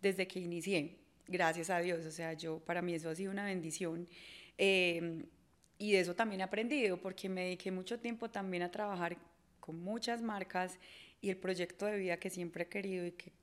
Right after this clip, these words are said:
en este momento estoy por fin realizando, lo dejaba a un lado porque yo me enfocaba, a mí me gusta hacer las cosas muy bien y yo me enfocaba obviamente más en las marcas y en que se sintieran súper bien con mi trabajo, y al momento en el que me iba a sentar a lo mío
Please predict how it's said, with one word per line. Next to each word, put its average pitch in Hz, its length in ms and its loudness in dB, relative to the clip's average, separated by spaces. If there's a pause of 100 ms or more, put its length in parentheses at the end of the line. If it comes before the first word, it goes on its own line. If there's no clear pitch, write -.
en 170 120 -4
este 170 200 -4
momento 190 360 -4
estoy 202 200 -4
por 202 220 -6
fin 190 320 -4
realizando, 175 800 -2 (680)
lo 202 120 2
dejaba 180 260 2
a - 20 0
un 175 140 -2
lado 208 260 2
porque 175 540 -6 (220)
yo 180 160 -4
me 180 100 -2
enfocaba, 196 400 0
a - 20 2
mí 202 80 2
me 208 120 0
gusta 240 200 -2
hacer 254 160 2
las 247 140 -2
cosas 226 240 -2
muy 214 160 -2
bien 170 260 -4 (540)
y 202 100 -2
yo 190 100 -2
me 185 80 0
enfocaba 180 540 0
obviamente 196 420 -2
más 190 240 0
en 196 140 0
las 170 160 -2
marcas 170 400 -2
y 190 60 -10 (140)
en 185 120 -4
que 170 100 -2
se 170 140 -6
sintieran 165 640 -4
súper 196 400 -2
bien 175 160 -2
con 180 120 -4
mi 208 80 -2
trabajo, 202 500 2 (340)
y 208 80 6
al 202 100 6
momento 196 320 0
en 214 60 2
el 226 60 -4
que 208 180 -2
me 196 120 -2
iba 180 80 0
a - 20 -4
sentar 202 440 0
a 185 140 4
lo 185 160 0
mío 196 500 0